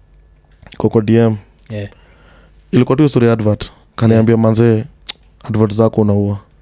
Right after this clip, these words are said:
Speaker 2: Mm, mm.
Speaker 1: Kawambia, "Shukran."
Speaker 2: Mm.
Speaker 1: Alafu on top of that akaniambia, kulikuwa na chat, nilikuwa nimemtext, I think twenty eighteen.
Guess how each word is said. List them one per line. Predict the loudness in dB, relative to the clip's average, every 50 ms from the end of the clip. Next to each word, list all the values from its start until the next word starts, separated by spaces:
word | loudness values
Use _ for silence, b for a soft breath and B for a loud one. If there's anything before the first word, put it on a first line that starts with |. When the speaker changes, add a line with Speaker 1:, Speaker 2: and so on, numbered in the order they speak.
| _ -12
Speaker 2:
Mm, | -12 -10 -12 -12 -14 _
mm. | -18 -16 -16 -16 b b b b b b b b _ _ _ -6
Speaker 1:
Kawambia, | -2 0 0 2 2 0
"Shukran." | 2 0 0 0 0 -2 -4 -4 -4
Speaker 2:
Mm. | -6 -10 -18 _ _ _ _ _ -8 -4
Speaker 1:
Alafu | -2 -2 0 0 0 -2
on | 0
top | 0 -2 -2
of | 0 0
that | 0 0 0
akaniambia, | -2 -2 -2 -2 -2 -2 -2 -2 -2 -2 -2 -2 -4 -6 -10 _ _ _ _ b b b b b b b b b b _
kulikuwa | -2 0 0 0 0 -2
na | -2 -4
chat, | -2 -2 -2 -2 -2 -2
nilikuwa | -2 0 0
nimemtext, | 0 0 0 0 -2 -4 -4 -4 -6
I | -6 -4
think | -4 -4 -2
twenty | -2 -2 -2 -2 -4
eighteen. | -6 -4 -4 -4 -4 -4 -4